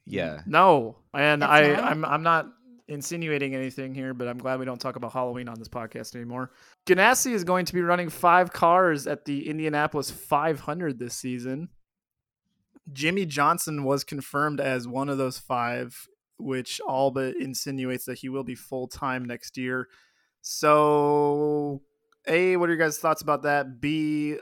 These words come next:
Speaker 2: a lineup of Palou, Dixon, Erickson, Johnson, and Kanaan. Is that one that should be a heavy hitter come May?
Speaker 3: I'm excited for it. I,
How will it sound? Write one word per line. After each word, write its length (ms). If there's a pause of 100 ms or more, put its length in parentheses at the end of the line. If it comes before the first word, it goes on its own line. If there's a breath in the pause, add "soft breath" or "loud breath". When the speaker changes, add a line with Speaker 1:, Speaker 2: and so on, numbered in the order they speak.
Speaker 2:
a 300
lineup 520 (100)
of 440
Palou, 360
Dixon, 380
Erickson, 440
Johnson, 480
and 80
Kanaan. 600 (340)
Is 220
that 360 (220)
one 300
that 160
should 300
be 140
a 60
heavy 260
hitter 340
come 340
May? 300 (320)
Speaker 3:
I'm 140
excited 680
for 220
it. 200 (160)
I, 80